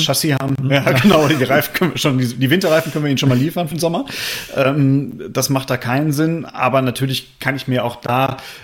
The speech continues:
Speaker 1: eine, eine Strecke überlegen, die halt einen, äh, wir, wir geben Ihnen den Wagen schon mal für ein langes Wochenende, äh, wenn Sie mal irgendwo verreisen möchten, als Mietwagen oder solche Sachen.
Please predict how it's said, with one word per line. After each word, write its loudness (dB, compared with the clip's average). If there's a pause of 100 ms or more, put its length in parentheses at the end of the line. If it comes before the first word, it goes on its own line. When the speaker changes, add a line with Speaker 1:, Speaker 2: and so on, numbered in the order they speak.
Speaker 1:
eine, -2
eine -4
Strecke -4
überlegen, 2
die -2
halt -2
einen, -2
äh, -4
wir, -10
wir 0
geben -2
Ihnen 0
den 0
Wagen 0
schon -4
mal 0
für -6
ein -4
langes -2
Wochenende, -4
äh, -4
wenn -6
Sie -4
mal -2
irgendwo -4
verreisen -6
möchten, -6
als -8
Mietwagen -4
oder -6
solche -6
Sachen. -4